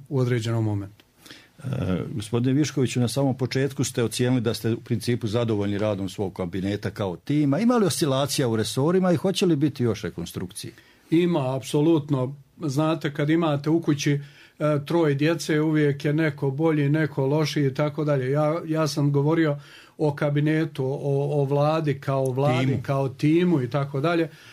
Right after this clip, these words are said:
Speaker 1: ali apsolutno da, da ima. Ne možete nikad reći svi su ministri isti i svi ministri rade jednako. Ima ljudi koji, e,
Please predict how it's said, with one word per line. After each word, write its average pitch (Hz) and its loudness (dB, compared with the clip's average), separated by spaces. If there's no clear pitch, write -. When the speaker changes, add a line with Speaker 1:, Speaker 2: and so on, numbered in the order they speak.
Speaker 1:
ali 151 2
apsolutno 151 2
da, 139 -2
da 139 0
ima. 147 2
Ne 147 2
možete 143 0
nikad 160 2
reći 151 2
svi 175 0
su 143 -2
ministri 151 2
isti 170 2
i 160 2
svi 175 2
ministri 160 2
rade 151 2
jednako. 117 -2
Ima 151 2
ljudi 143 2
koji, 127 2
e, 127 -8